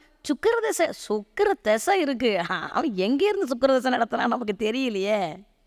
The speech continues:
நாடகமே அதுதானே, அப்படிதானே? நம்ம கட்டத்தை இங்க பார்க்குறோம், ஆனா இந்த கட்டத்தை வச்சுட்டு எங்கேயோ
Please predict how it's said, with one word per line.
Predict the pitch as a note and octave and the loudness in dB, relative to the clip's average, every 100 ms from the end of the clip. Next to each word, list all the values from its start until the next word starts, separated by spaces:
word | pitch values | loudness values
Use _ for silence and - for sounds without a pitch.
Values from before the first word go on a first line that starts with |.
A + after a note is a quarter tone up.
| _ _ _ - | _ _ _ -4
நாடகமே | F#3+ G#3 C4 C#4 D4+ E4+ | 0 2 2 2 2 2
அதுதானே, | C#4 A#3 A#3+ A3 F3+ D3+ _ _ _ _ _ _ _ _ _ - | 2 2 2 2 0 -6 _ _ _ _ _ _ _ _ _ -10
அப்படிதானே? | G3+ B3 C#4 A#3+ D3+ C3+ - | 0 4 4 2 0 -6 -8
நம்ம | F3 G3 - | 0 0 0
கட்டத்தை | D3+ D3+ D4+ E4+ E4+ | -6 -2 0 2 2
இங்க | C4 A3+ | 4 2
பார்க்குறோம், | - F3+ G3+ - D#3+ F3 E4 _ _ _ - | 2 0 0 -2 0 0 -2 _ _ _ -4
ஆனா | C4+ | 0
இந்த | D#4 D4 C#4 | 4 4 2
கட்டத்தை | G3+ G3+ C#4 E4 | -2 -2 0 2
வச்சுட்டு | D4 C#4+ A#3 C#4+ C#4+ | 2 -2 -2 -2 0
எங்கேயோ | A3 A#3 C#4 | 0 -2 0